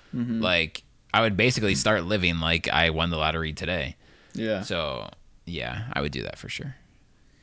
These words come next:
Speaker 1: I would probably still live the same because what if, like, something happened where
Speaker 2: Oh, yeah.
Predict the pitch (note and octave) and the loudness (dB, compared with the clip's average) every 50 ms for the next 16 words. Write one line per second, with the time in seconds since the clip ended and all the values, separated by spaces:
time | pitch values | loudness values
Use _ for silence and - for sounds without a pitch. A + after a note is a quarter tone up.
0 | _ _ - - - _ - - - - - B2 C#3+ F3 F3+ - G3 E3+ D3 C3+ | _ _ -20 -20 -20 _ -20 -20 -20 -8 -2 2 2 2 2 2 2 4 2 2
1 | - - D3+ C#3+ C3 B2 C3 C3 B2+ B2 B2 A#2+ A2+ - - A2+ A#2 A#2+ A#2 A2 | 2 2 2 2 4 4 2 2 2 0 -2 -2 0 0 0 2 2 4 4 2
2 | A2+ A2 - C3 A#2 A2+ A2 A2 A#2+ A2+ A2+ A#2 A#2+ A#2 A#2+ C#3 B2+ A2 G2+ F2 | 0 0 0 0 0 0 0 -2 -2 0 0 0 0 0 -2 0 0 0 0 -2
3 | - - - - - - - - - - - A2+ A2+ A2+ - G#2 G2+ G#2+ G#2 F#2 | -4 -10 -8 -6 -4 -2 -2 -2 -4 -4 -4 -4 -4 -4 -4 -6 -6 -4 -4 -4
4 | F#2 G2+ - - D#2 C#2 C#2+ F#2 - - - - - - - - - - - - | -4 -4 -4 -6 -8 -8 -8 -10 -12 -14 -18 -20 -20 -20 -20 -20 -20 -20 -20 -20
5 | _ _ _ - - - E2+ F2 F2 E2+ E2 C#2+ - G#1+ - E2+ E2+ E2 - B1 | _ _ _ -14 -8 -6 -4 -4 -2 -4 -4 -6 -8 -10 -10 -8 -8 -6 -6 -6
6 | - C2+ D2 | -6 -6 -8